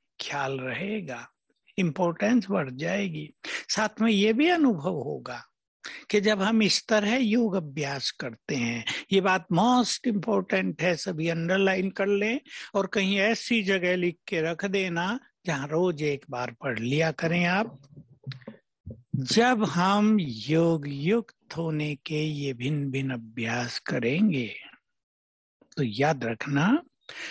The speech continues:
आपके सारे कार्य सहज सफल होंगे,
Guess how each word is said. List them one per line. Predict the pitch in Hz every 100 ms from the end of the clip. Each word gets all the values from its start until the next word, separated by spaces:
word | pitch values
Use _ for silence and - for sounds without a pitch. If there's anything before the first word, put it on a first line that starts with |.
| - -
आपके | 156 147 - - 143
सारे | 113 - 151 139 135 131 - -
कार्य | 120 113 123 123 135 190 -
सहज | - - 151 113 120 131 143 147
सफल | - - 120 147 127
होंगे, | 110 113 104